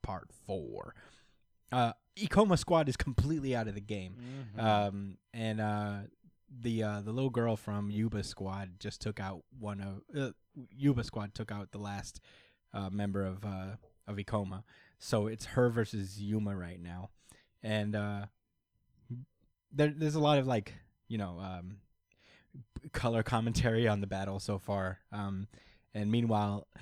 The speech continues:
Speaker 1: you was just hunting down your hated dude.
Speaker 2: Mm-hmm.
Speaker 1: The dude that you hate so much. Um, what's his name?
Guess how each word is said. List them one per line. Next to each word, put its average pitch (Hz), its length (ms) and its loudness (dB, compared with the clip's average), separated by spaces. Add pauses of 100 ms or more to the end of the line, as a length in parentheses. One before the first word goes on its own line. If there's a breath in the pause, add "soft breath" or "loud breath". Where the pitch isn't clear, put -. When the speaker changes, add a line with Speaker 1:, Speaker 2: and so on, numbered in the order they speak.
(120 loud breath)
Speaker 1:
you 139 160 6
was 147 160 6
just - 160 -2
hunting 127 580 4
down 104 360 4
your 104 240 2
hated 107 400 2
dude. 113 340 4 (100)
Speaker 2:
Mm-hmm. 147 460 2
Speaker 1:
The - 60 4
dude 127 200 6
that 110 140 2
you 120 80 4
hate 107 220 4
so 113 80 -2
much. 107 200 0
Um, 104 380 -2
what's 127 160 0
his 151 120 2
name? 180 320 4